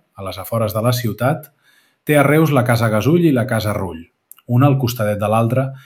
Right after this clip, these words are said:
i amb deu anys de diferència en la seva construcció. La Casa Rull, actual seu de l'Institut d'Acció Cultural, fou la primera casa privada que va construir l'arquitecte a la ciutat de Reus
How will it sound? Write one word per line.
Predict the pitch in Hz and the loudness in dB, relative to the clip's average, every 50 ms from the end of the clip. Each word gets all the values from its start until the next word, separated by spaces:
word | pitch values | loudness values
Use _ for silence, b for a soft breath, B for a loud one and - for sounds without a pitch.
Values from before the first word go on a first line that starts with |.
| B B _ | B B _
i | 135 127 | 0 2
amb | 120 120 120 120 127 | 4 4 4 6 6
deu | 139 143 139 139 | 4 4 4 2
anys | 139 135 120 - | 2 2 0 0
de | 117 110 | -2 -2
diferència | 107 104 - - 110 110 117 113 117 127 | -4 -4 -4 -4 -2 0 0 0 0 -2
en | 120 113 | -2 -2
la | 110 104 | -2 -4
seva | - - 107 101 98 - | -6 -8 -8 -8 -8 -10
construcció. | - 98 92 - - - 95 92 - - - 92 85 - _ _ _ _ _ _ _ _ _ _ _ _ b b b b b b b b b b _ | -10 -12 -12 -12 -14 -16 -18 -16 -18 -20 -20 -20 -20 -20 _ _ _ _ _ _ _ _ _ _ _ _ b b b b b b b b b b _
La | - 107 104 | -8 -8 -2
Casa | - 123 123 120 117 104 | 2 2 4 4 4 4
Rull, | - 107 117 123 135 160 180 160 - - _ _ _ | 4 4 4 4 4 4 2 -2 -6 -14 _ _ _
actual | - 107 - - - 110 107 110 113 113 107 | -18 -18 -18 -12 -10 -6 -4 -2 -2 -2 -2
seu | 104 - - 113 110 107 107 107 | -4 -6 -4 -2 -2 -2 -2 -2
de | 104 104 101 101 | -4 -4 -6 -6
l'Institut | 101 101 95 - - 113 104 - 120 113 107 | -6 -8 -8 -8 -10 -10 -4 -2 -2 -2 -2
d'Acció | 107 98 - - 107 98 | -4 -6 -6 -8 -10 -6
Cultural, | - 107 101 - 107 101 - 104 110 120 143 156 - - _ _ b b b b b b _ | -6 -8 -8 -6 -6 -6 -4 -4 -2 -4 -4 -6 -10 -16 _ _ b b b b b b _
fou | - - 123 127 131 147 | -4 0 4 4 6 6
la | 143 127 | 4 4
primera | 127 120 120 120 131 139 151 143 - | 4 2 2 4 4 2 0 0 0
casa | 135 123 120 123 120 | 0 0 2 2 0
privada | 120 117 113 113 120 123 127 131 | 2 0 0 2 2 2 2 2
que | 127 120 113 | 0 0 0
va | 113 110 | -2 -2
construir | - 120 113 - - 117 113 110 110 | -2 -2 -2 -2 -2 -2 -2 0 0
l'arquitecte | 107 104 - - 107 - 117 117 120 123 117 131 120 | -2 -4 -6 -8 -8 -6 -4 -6 -6 -6 -6 -4 -4
a | 110 101 | -4 -4
la | 101 | -6
ciutat | 95 - - 101 95 - 104 98 95 104 | -8 -10 -12 -14 -10 -10 -10 -8 -8 -8
de | 101 - | -6 -4
Reus | 107 110 110 110 101 - - | -2 -2 -2 -4 -6 -8 -14